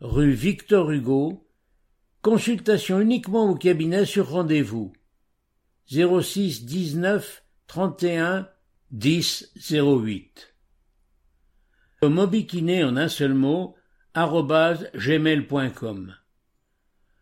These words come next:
One Pizza. Restauration rapide à emporter ou en livraison.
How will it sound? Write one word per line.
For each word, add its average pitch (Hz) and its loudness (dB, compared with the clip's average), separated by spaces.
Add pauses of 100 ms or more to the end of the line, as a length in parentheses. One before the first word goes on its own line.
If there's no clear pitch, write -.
(300)
One 220 4
Pizza. 127 -2 (800)
Restauration 196 0
rapide 175 0
à 165 4
emporter 185 0
ou 160 2
en 143 4
livraison. 143 0